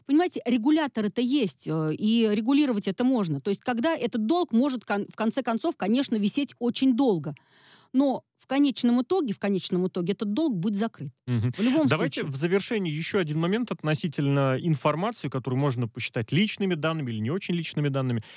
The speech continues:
Speaker 2: Относительно того, что, ну, я не знаю, насколько это поможет снизить закредитованность, уже будущую некую, но вот тоже инициатива, что если человек получает зарплату вот так называемую серую, вот ему будут в кредите отказывать.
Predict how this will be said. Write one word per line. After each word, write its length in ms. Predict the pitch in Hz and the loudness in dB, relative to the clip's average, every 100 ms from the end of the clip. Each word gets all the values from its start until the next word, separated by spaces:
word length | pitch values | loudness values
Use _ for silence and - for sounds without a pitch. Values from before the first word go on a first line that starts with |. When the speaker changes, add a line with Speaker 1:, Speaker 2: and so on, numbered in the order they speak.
| - - | -18 -2
Speaker 2:
Относительно 600 | 156 - 190 - 208 196 | -2 0 -2 -2 -2 0
того, 260 | 202 196 190 | 0 0 -2
что, 500 | - 180 175 170 147 | -2 0 2 2 2
ну, 160 | 175 135 | 0 0
я 80 | 175 | 0
не 60 | |
знаю, 120 | 190 | 2
насколько 320 | 143 - 117 113 | 0 -2 -4 -4
это 80 | |
поможет 320 | 135 131 110 - | -2 0 0 0
снизить 380 | 135 110 120 | 0 0 -2
закредитованность, 1040 | - 120 180 - 180 160 196 269 220 131 143 | -2 0 0 0 0 0 0 2 2 0 0
уже 160 | 131 | 0
будущую 480 | 120 226 233 - 135 | 0 -2 -2 0 0
некую, 340 | 131 117 117 104 - 139 | 0 0 -2 -4 -8 -2
но 120 | 131 190 | 2 2
вот 120 | 202 | 2
тоже 260 | 214 143 147 | 2 2 0
инициатива, 560 | 139 - 147 240 254 | -2 -2 -4 -2 -4
что 160 | - 151 | -4 -2
если 280 | 151 - 127 | -2 -4 -6
человек 280 | - 117 | -4 -6
получает 380 | - 120 - 110 | -4 -4 -2 -2
зарплату 500 | 110 107 117 104 - | -2 -4 -4 -6 -4
вот 180 | 104 117 | -6 -4
так 220 | 135 117 | -4 -4
называемую 480 | 131 113 123 113 120 | -4 0 0 0 -2
серую, 680 | - - 147 127 170 240 269 - - - | -2 0 2 2 2 0 -2 -8 -20 -4
вот 220 | 170 214 | -4 -2
ему 240 | 156 175 | -2 -2
будут 300 | 156 147 151 - | 0 -2 -4 -6
в 120 | - | -6
кредите 420 | 127 131 139 - | -4 -4 -4 -4
отказывать. 540 | - 117 113 104 - | -6 -6 -6 -6 -10